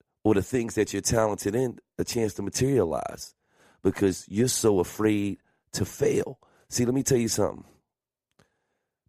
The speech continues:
Puff worth, uh, what, six hundred million? I guaranteed he failed. Jay-Z's worth how much? I guaranteed he failed. Everybody who's successful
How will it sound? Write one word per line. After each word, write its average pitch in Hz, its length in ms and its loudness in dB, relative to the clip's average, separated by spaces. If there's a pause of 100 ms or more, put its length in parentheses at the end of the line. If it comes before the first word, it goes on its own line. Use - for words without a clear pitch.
(120)
Puff 120 280 0
worth, 98 360 0
uh, 95 540 0 (120)
what, - 140 -12 (160)
six - 240 -6
hundred 98 220 -4
million? 104 280 -2 (1000)
I 92 60 -6
guaranteed 92 520 0
he 90 100 -2
failed. 90 520 -2 (880)
Jay-Z's 104 420 0
worth 95 180 -2
how 98 140 0
much? 104 400 -2
I 95 60 0
guaranteed 104 560 0
he 98 160 -6
failed. 98 580 0
Everybody 117 540 2
who's 107 200 -6
successful 95 760 -4